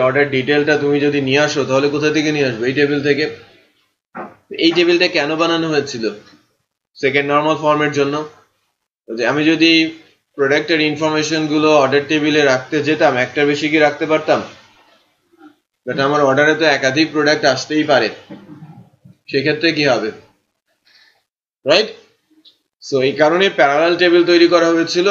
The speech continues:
আর রিলেশনটা দেওয়া হয়েছিল order ID দিয়ে, যাতে আমি যদি কখনো ওই অর্ডারের order ডিটেলটা দেখতে চাই, সহজেই যেন আমি দেখতে পারি। আমার হাতে order ID থাকলে এই টেবিলে ওই order আইডির কতগুলো product আছে, সেটা কি আমি বের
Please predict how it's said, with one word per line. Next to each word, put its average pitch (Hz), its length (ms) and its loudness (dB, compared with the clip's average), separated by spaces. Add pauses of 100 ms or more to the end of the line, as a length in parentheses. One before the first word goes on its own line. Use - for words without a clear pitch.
আর 160 120 4
রিলেশনটা 147 500 -2
দেওয়া 151 160 4
হয়েছিল 156 240 -2 (120)
order 139 200 2 (100)
ID 131 260 -2
দিয়ে, 180 220 4
যাতে 147 260 0
আমি 147 160 -2
যদি 147 120 -2 (140)
কখনো 160 340 0 (120)
ওই 143 120 6
অর্ডারের 139 500 2
order 135 280 0
ডিটেলটা 139 400 0 (140)
দেখতে 135 360 0
চাই, 190 160 4
সহজেই 139 440 -2
যেন 135 200 0 (120)
আমি 151 160 0 (480)
দেখতে 135 320 -2
পারি। 101 160 -4 (100)
আমার 135 240 -2
হাতে 147 140 -2
order 147 320 4
ID 151 240 2
থাকলে 156 240 0 (800)
এই 175 240 2
টেবিলে 180 320 4 (100)
ওই 180 140 4
order 170 320 4
আইডির 170 280 2
কতগুলো 156 440 2
product 170 280 2
আছে, 143 180 -4
সেটা 143 220 -2
কি 151 100 -2
আমি 151 200 -2
বের 139 120 2